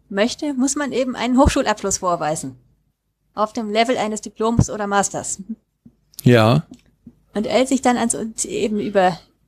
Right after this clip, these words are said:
Speaker 1: Nachhilfestunden ans Unterrichten kam, habe ich gedacht, das ist ja klasse, das Diplom hast du.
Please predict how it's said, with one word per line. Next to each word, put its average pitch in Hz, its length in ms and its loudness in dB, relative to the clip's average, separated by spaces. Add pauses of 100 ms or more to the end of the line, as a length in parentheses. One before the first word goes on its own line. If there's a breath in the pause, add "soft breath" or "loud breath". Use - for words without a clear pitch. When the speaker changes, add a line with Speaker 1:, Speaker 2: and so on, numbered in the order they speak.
(120)
Speaker 1:
Nachhilfestunden 277 760 0
ans 233 140 -2
Unterrichten 240 480 -4
kam, 294 300 -2
habe 262 140 -4
ich - 80 -12
gedacht, 233 280 -6
das 233 80 -10
ist 202 160 -10
ja 185 80 -10
klasse, 233 400 2
das 262 140 0
Diplom 226 340 -4
hast 214 240 4
du. 349 140 6